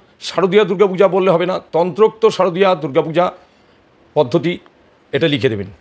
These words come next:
খুব একটি সুন্দর বই। দেখুন কত চওড়া বই।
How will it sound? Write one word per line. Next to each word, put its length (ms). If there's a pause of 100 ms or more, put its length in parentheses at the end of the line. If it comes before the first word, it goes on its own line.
(340)
খুব 200
একটি 160
সুন্দর 280
বই। 140
দেখুন 300
কত 360
চওড়া 260
বই। 160